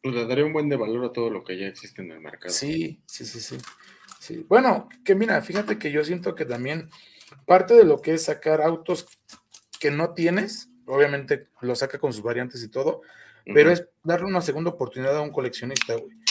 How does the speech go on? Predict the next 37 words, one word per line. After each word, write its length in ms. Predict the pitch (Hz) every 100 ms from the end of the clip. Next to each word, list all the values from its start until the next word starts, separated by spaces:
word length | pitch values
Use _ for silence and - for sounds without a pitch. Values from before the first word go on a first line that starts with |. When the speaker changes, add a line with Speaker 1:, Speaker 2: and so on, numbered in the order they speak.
| -
Speaker 2:
¿Por 160 | - -
qué? 80 | 190
Porque 280 | 180 - -
si 80 | -
no, 80 | - 202 - _ _ - - _ -
si 140 | 135
no 100 | 156
lo 80 | 202
agarraste, 680 | 160 127 147 143 175 151 123 - _ _ _ _ _ _ -
pues, 280 | 135 131 117
por 180 | - 131
así 200 | 113 143
decir, 440 | 143 147 151 147 _ _ _ _ _ _ _ _ -
Speaker 1:
De 120 | 117
inicio. 120 | 120 139
Speaker 2:
barato 600 | 135 147 151 - 202 - _ _ _
o 560 | 143 131 123 120 120 117
a 40 | 120
buen 220 | 139 147
precio 320 | 151 151 160
y 60 | 131
ya 100 | 131
está 220 | - 135
caro, 380 | 131 143 175 - _ _ _ -
pues 120 | 127
Speaker 1:
Ujú. 20 |
Speaker 2:
siento 220 | 151 156
yo 180 | 151 151
que 100 | 151
tienes 220 | - 151
la 60 | 139
oportunidad 460 | 135 107 117 123 127
de 60 |
agarrarlo 640 | 123 120 117 120 123 117 - _
a 100 | 123
buen 240 | 120 131 123
precio 520 | 127 131 - 180